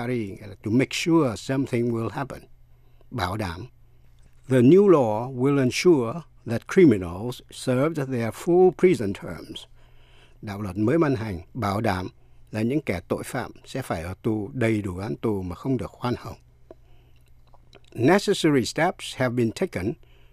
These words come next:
to ensure their safety. Đã lo đầy đủ các biện pháp để bảo đảm an toàn cho họ. Snow tires will ensure safer driving in winter.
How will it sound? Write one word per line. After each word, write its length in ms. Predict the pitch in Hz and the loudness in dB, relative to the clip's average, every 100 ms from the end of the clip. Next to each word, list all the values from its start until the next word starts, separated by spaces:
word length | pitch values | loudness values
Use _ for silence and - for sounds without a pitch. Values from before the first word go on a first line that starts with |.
| - | -4
to 80 | 120 | 2
ensure 600 | 117 104 - 170 175 175 | 2 2 2 4 6 4
their 300 | 151 120 - | 0 -2 -4
safety. 340 | 127 - - - - _ - - - - - _ - - - - | -6 -6 -14 -16 -20 _ -20 -20 -20 -20 -20 _ -20 -20 -20 -8
Đã 120 | 151 | -2
lo 220 | 151 151 | 0 0
đầy 260 | 135 107 101 | 2 0 -2
đủ 200 | 87 - | -4 -6
các 140 | 139 | -6
biện 220 | 135 87 | -4 -6
pháp 320 | - 156 175 | -6 -6 -6
để 120 | 98 101 | -10 -8
bảo 260 | 90 95 | -6 -6
đảm 240 | 101 82 - | -6 -8 -6
an 200 | 127 127 | -6 -4
toàn 260 | 117 87 | -6 -10
cho 100 | 92 | -8
họ. 320 | 120 101 - - - - - - - - - - - _ _ - _ - | -8 -8 -10 -18 -20 -20 -20 -20 -20 -20 -20 -20 -20 _ _ -20 _ -16
Snow 360 | - 135 151 170 | -2 2 4 4
tires 580 | 139 120 101 110 139 - - | 0 -2 -4 -4 -6 -10 0
will 220 | 127 131 | 4 4
ensure 560 | 123 - 170 170 160 165 | 2 0 2 4 4 -2
safer 460 | - 185 - 117 | -2 -2 0 -4
driving 440 | 98 87 90 101 135 | -4 -6 -4 -2 0
in 180 | 123 127 | 0 2
winter. 380 | 117 95 - | 2 0 -6